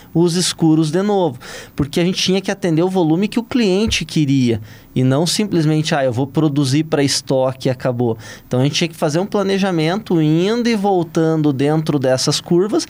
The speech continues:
que não era simplesmente o cliente dizer assim, "Agora eu quero tal produto", e você ia lá, virava a chave e produzia outra cor. Não, você tinha uma lógica toda.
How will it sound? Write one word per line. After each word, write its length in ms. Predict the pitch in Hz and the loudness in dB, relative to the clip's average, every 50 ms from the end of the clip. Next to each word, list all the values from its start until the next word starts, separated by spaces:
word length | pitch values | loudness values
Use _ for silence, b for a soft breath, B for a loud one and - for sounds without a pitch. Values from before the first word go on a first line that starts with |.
| B B B B B | B B B B B
que 100 | - - | -4 -2
não 140 | 202 208 196 | 0 0 0
era 160 | 190 190 220 | 0 0 0
simplesmente 680 | 226 - - 233 233 - 202 190 190 180 170 175 - | 0 0 -2 -2 -2 -2 0 2 2 2 0 -2 -4
o 40 | 202 | -4
cliente 360 | - - 190 185 185 180 - 185 | -2 0 0 0 0 -2 -4 -4
dizer 220 | 180 180 180 196 | -4 -2 0 0
assim, 240 | 202 196 - 202 180 - - | 0 0 0 -2 -2 -2 -4
"Agora 600 | - 160 160 151 147 160 160 170 175 185 202 196 - | -6 -6 -4 0 0 2 2 2 2 2 0 0 0
eu 160 | - 180 185 | 0 -2 -2
quero 360 | - - - 165 160 160 160 165 | -2 0 0 2 2 2 0 -2
tal 280 | - - 180 151 156 | -2 -2 -2 -2 -2
produto", 560 | 156 - 170 170 151 156 160 156 147 151 - 135 | 0 0 0 0 2 2 2 2 2 0 -2 -2
e 40 | 120 | -2
você 280 | 117 120 - - 160 | 0 -2 -2 0 0
ia 120 | 147 147 147 | 2 2 2
lá, 260 | 143 139 135 139 147 | 2 0 0 0 0
virava 460 | 139 139 143 135 139 135 135 127 135 | 0 0 0 2 2 0 0 0 -2
a 40 | 131 | -2
chave 680 | - - - 139 127 131 139 151 165 160 170 185 196 190 B B B B B | -4 -2 -2 -2 0 0 0 0 -2 0 -2 -2 -2 -4 B B B B B
e 100 | - 175 | -2 -2
produzia 640 | 165 160 190 180 175 165 175 151 143 165 165 165 156 | 0 2 0 2 2 2 2 2 2 2 2 2 2
outra 320 | 151 151 151 151 - - 143 | 2 2 0 0 -2 -4 -4
cor. 340 | - - 147 139 127 113 107 B B B B B - | -2 -2 0 0 0 0 -4 B B B B B -4
Não, 260 | - 214 185 160 151 | -2 0 0 0 -2
você 160 | 156 156 - 139 | -2 -2 -4 -2
tinha 440 | 131 - - 143 139 139 147 165 160 B B B B - | -2 0 0 2 2 2 0 -2 -4 B B B B -2
uma 220 | 147 156 160 160 | 0 2 2 2
lógica 600 | 160 156 147 143 143 143 147 143 147 160 - 185 | 2 2 2 2 2 2 2 0 -2 -4 -4 -6
toda. 420 | 185 - - 160 139 127 110 107 | -4 -2 0 0 0 0 -2 -4